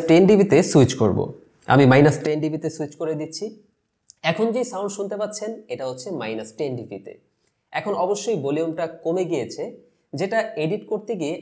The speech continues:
আপনি ভলিউম বাড়িয়ে দিলেই হবে। তবে মাইনাস টেন ডিবিতে রেখে যদি আপনি রেকর্ড করেন, তাহলে আপনার ব্যাকগ্রাউন্ডের নয়েজ কিন্তু খুবই কম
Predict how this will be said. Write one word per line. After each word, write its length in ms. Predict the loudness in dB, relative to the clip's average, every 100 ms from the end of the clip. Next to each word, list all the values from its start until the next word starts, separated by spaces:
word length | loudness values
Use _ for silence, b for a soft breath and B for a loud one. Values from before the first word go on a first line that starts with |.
| -10
আপনি 160 | -8 -10 -8
ভলিউম 280 | -10 -8 -8 -6
বাড়িয়ে 240 | -4 -4
দিলেই 240 | -4 -6 -8
হবে। 200 | -14 -18 -20 _ _ _ _ -4
তবে 140 | 0 2 4
মাইনাস 300 | 2 0 -2 -4
টেন 160 | -2 0
ডিবিতে 260 | -2 -2 -2
রেখে 180 | -2 -4 -6
যদি 120 | -4 -4
আপনি 120 | -4 -6 -6
রেকর্ড 240 | -6 -10 -8
করেন, 200 | -8 -8 -12 _ -18
তাহলে 220 | -8 -6 -6
আপনার 180 | -8 -8 -8 -6
ব্যাকগ্রাউন্ডের 520 | -6 -6 -8 -6 -8 -6
নয়েজ 200 | -8 -8 -10
কিন্তু 220 | -10 -10 -16 -8
খুবই 240 | -4 -4
কম 120 | -6